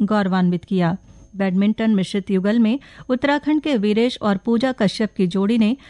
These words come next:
तीसरा स्थान प्राप्त कर उत्कृष्ट तालमेल का प्रदर्शन किया। चार दिवसीय इस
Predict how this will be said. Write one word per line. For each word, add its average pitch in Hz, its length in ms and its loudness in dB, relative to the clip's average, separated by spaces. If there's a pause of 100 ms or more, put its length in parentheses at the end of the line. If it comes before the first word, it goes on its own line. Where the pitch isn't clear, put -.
(180)
तीसरा 277 380 0
स्थान 269 340 0
प्राप्त 233 400 -4
कर 247 260 0
उत्कृष्ट 240 500 0
तालमेल 196 500 0
का - 180 -2
प्रदर्शन 180 520 0
किया। 175 380 0 (440)
चार 269 180 0
दिवसीय 311 460 -2
इस 214 200 2